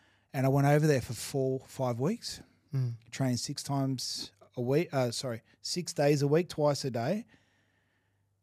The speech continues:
Speaker 1: Uh, I was lucky enough to get a couple of friends to come over with me as well. And that was all I needed. I came back, I rang Sam Ayoub, I said, "Find me a club.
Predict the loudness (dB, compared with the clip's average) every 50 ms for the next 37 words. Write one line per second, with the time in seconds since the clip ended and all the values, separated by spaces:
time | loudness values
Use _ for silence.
0 | _ _ _ -10 -8 -6 -6 -6 -6 -6 -8 -10 -12 -16 -18 -20 -20 -20 _ _
1 | _ _ _ _ _ _ _ _ _ _ _ _ _ _ _ _ _ _ _ _
2 | _ _ _ _ _ -8 -6 -4 -4 -2 -4 -4 -4 -6 -8 -6 -2 2 2 2
3 | 2 2 2 2 2 2 -2 -2 -2 -4 -4 -4 -2 -6 -6 -4 -6 -8 -8 -4
4 | -4 -2 -2 -2 -4 -4 -6 -10 -8 -6 -6 -6 -6 -6 -8 -8 -8 -10 -8 -10
5 | -10 -10 -10 -12 -12 -10 -8 -8 -8 -8 -10 -14 -20 _ _ _ _ _ _ _
6 | _ _ _ _ _ _ -20 -8 -4 -2 0 2 2 2 2 2 0 2 2 2
7 | 4 2 2 2 2 2 0 0 -2 -6 _ _ _ _ _ _ _ -6 -6 -2
8 | 2 2 4 4 4 2 2 0 0 0 0 0 2 2 0 0 -2 -2 -4 -2
9 | -2 0 0 -2 0 0 -2 -2 -2 -4 -6 -8 -10 -8 -6 -6 -4 -4 -4 -6
10 | -8 -8 -8 -8 -8 -10